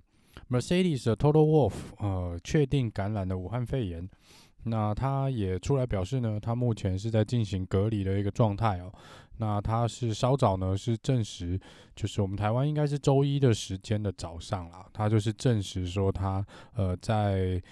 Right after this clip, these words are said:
最近一次的这个检验中呢是确诊了武汉肺炎了。那同一时间呢，他也有对这个记者表达哦，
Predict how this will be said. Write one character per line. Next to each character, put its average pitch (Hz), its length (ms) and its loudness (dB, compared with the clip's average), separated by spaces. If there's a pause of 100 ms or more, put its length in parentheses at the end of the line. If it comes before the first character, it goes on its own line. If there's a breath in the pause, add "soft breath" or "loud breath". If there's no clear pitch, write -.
(120)
最 139 160 4
近 117 220 -2
一 107 40 -4
次 123 200 0
的 98 120 2
这 98 160 0
个 92 440 2
检 95 180 -2
验 120 180 0
中 120 200 2
呢 110 200 0
是 110 200 -6
确 117 260 0
诊 92 240 -2
了 90 80 -4
武 85 120 -2
汉 110 140 0
肺 110 200 2
炎 85 140 -6
了。 92 120 -16 (760 loud breath)
那 147 100 -4
同 147 220 4
一 - 20 4
时 151 160 0
间 160 180 4
呢， 139 360 2
他 143 260 0
也 107 460 2
有 101 220 2
对 131 220 2
这 117 120 0
个 110 140 0
记 120 200 -4
者 104 160 2
表 90 240 -2
达 90 280 -6
哦， 90 140 -4